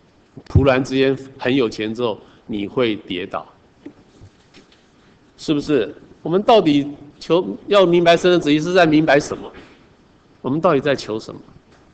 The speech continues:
所以自从我领悟了这个重点之后呢，我已经很久没有再问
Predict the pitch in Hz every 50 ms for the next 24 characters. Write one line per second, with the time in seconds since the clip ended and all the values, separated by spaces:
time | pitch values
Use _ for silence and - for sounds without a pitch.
0 | _ _ _ _ _ _ _ _ _ _ _ _ _ _ _ - - - _ _
1 | _ - - 202 196 - - 233 175 190 185 190 190 185 170 139 139 175 185 175
2 | 156 147 143 - 160 151 139 139 127 - - - - - - - _ _ _ _
3 | _ - - - - 165 175 147 123 107 101 101 101 120 120 127 127 117 113 110
4 | 107 101 107 104 104 - _ _ - - _ _ - - 151 151 175 170 - -
5 | 131 147 165 147 135 110 107 123 131 113 107 - 127 117 113 113 120 117 107 101